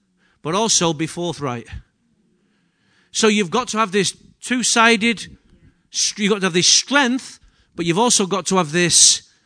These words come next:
humility about you. And one of the greatest humi-, lessons of humility is whether a leader will, will bow his knee before the Lord and willingly submit and pray for those who are causing him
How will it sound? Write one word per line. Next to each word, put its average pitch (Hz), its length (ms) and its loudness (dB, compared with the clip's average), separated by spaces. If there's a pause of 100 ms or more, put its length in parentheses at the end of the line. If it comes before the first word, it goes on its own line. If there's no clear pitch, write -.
(140)
humility 185 720 0 (1040)
about 180 340 2
you. 147 200 2 (380)
And 185 100 0
one 208 120 2
of 202 60 0
the 185 60 2
greatest 233 500 0 (240)
humi-, 202 340 0 (120)
lessons 220 380 -2
of 196 80 -2
humility 190 580 0 (160)
is 165 180 -2
whether 180 380 -2 (140)
a 170 60 -4
leader 185 420 0 (160)
will, 165 500 -4
will 175 380 -4
bow 220 420 2
his 214 260 0
knee 202 400 2 (760)
before 208 360 4
the 202 80 2
Lord 190 460 0 (380)
and 160 180 -6
willingly 226 320 0
submit 208 480 -2
and 165 160 -6
pray 214 300 -2
for 190 160 -8
those 165 420 -2
who 160 140 -4
are 143 40 -10
causing 190 460 -6
him 147 220 -6